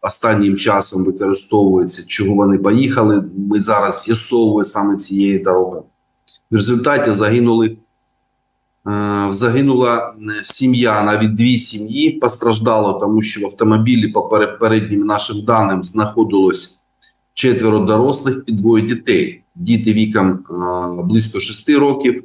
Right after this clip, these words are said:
і місячна дитина. Наразі ми, о, криміналісти, е, по Д Н К, е,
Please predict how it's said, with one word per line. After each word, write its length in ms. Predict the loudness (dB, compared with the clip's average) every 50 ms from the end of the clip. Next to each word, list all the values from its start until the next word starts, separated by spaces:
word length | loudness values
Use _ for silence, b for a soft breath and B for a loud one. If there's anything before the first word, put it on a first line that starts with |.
| -6 0
і 400 | 2 4 4 4 2 0 -4 -12 _ _ _ _ _ -4
місячна 760 | 0 2 2 4 2 2 0 -2 -2 -2 -2 -2 0 0 0
дитина. 420 | 0 -2 -2 0 -2 -2 -4 -4 -12 _ _ _ _ _ _ _ b b b b b b b b b b -2
Наразі 880 | 0 2 2 2 2 0 0 0 0 0 0 0 0 -2 -4 -8 -12 _ _ _ _ _ _ _ _ _ _ _ _ -8
ми, 680 | -4 -2 0 2 2 2 2 2 2 0 -2 -4 -6 -10 -8
о, 880 | -6 -4 -4 -2 -2 -2 -2 -2 0 0 0 0 2 0 0 0 -2 -6 -10 -16 _ _ _ _ _ _ _ _ _ _ _ _ _ _ _ _ _ _ _ _ _ _ -2
криміналісти, 960 | 0 2 2 2 2 2 0 0 0 0 0 0 -2 -6 -8 -8 -10 -12 -12 _ _ _ _ _ _ _ _ _ _ _ _ _ _ _ -8 -4
е, 420 | -2 -2 -2 -2 -4 -4 -4 -6 -6 -4
по 240 | 0 2 4 4 4
Д 180 | 2 2 2 2
Н 200 | 4 4 2 2
К, 360 | 2 2 2 2 2 0 -2 -4 -6 -12 -16 _
е, 40 | -10